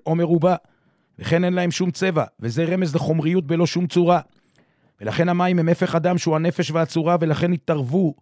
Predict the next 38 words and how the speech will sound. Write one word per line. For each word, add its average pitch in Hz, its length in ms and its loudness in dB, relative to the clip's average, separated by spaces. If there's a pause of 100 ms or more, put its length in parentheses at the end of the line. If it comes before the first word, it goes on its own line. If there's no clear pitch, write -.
(840)
דמי 165 200 0
אנשי 175 240 2
ביתר 170 300 0
במים, 165 440 2
והיו 170 180 2
המים 175 240 0
מרובים 165 340 0
מדמם, 165 480 2
משום 165 220 0
שכאשר 160 560 0
בטלה 147 300 0
צורתם, 175 480 0
גבר 160 360 2 (120)
כוח 165 260 2
החומריות 160 540 0
על 175 100 0
צורתם. 165 460 0 (1160)
רבנו 147 260 2
יהוידע 175 320 4
כתב 170 220 -2
שמה 160 240 0
שהיה 170 220 2
שיעור 170 240 0
שני 165 200 -2
חלקים 165 380 0
מים 170 200 0
ואחד 156 300 0
דם, 175 300 2
כדי 151 260 0
להורות 160 460 4
שדם 160 300 0
זה 165 180 0
היה 165 160 2
של 165 140 -2
בעלי 156 300 2
תורה 165 260 -2
שנמשלה 160 500 0
ליין, 170 500 2